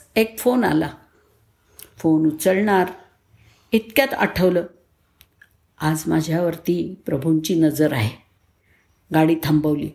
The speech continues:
फोनवरती बोललो आणि बोलत असताना म्हणणार होतो की या कामाचे पैसे लागतील, पण का कोण जाणे,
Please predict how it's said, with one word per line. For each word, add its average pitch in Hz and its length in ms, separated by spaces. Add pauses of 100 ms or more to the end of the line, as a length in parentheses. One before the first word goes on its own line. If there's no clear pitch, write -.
(640)
फोनवरती 170 540
बोललो 175 680 (260)
आणि 190 180
बोलत 185 420
असताना 175 760 (720)
म्हणणार 185 500
होतो 208 560 (520)
की 185 200
या 175 180
कामाचे 196 440
पैसे 214 460
लागतील, 190 480 (760)
पण 208 160
का 208 180
कोण 247 280
जाणे, 220 300